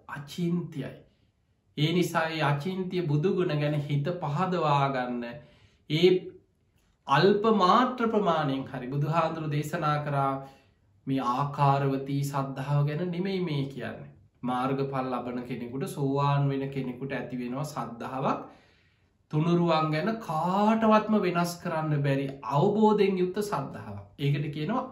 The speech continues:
ආකාරවතී සද්ධාව. එතනින් මෙහා පෘථග්ජන කෙනෙකුට ධර්ම කරුණු විමසලා ඇති වෙන සද්ධාව තමයි. හැබැයි ඒක වෙනස් වෙන්න පුළුවන්.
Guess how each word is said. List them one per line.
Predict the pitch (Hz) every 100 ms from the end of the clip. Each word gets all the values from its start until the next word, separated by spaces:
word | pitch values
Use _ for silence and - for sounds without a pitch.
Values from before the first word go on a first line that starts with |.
| 123
ආකාරවතී | 151 185 - 180 180 170 - 233
සද්ධාව. | - 151 113 107 - - - - _ _ _ _ _ _ _ -
එතනින් | 175 208 202 180
මෙහා | 156 170 185 262 - - -
පෘථග්ජන | - 147 190 175 175 170
කෙනෙකුට | 170 147 147 - 135 - 254 - - - _ _ _ _ _ _ _ _ _ _ -
ධර්ම | 123 135 139 151
කරුණු | 156 160 170 156
විමසලා | 131 135 - 175 165
ඇති | 156 170
වෙන | 165
සද්ධාව | 151 135 127 139 147 170 175 139
තමයි. | 147 220 269
හැබැයි | - 147 180 180
ඒක | 180 220
වෙනස් | 220 277 -
වෙන්න | 180 151
පුළුවන්. | 135 127 127 -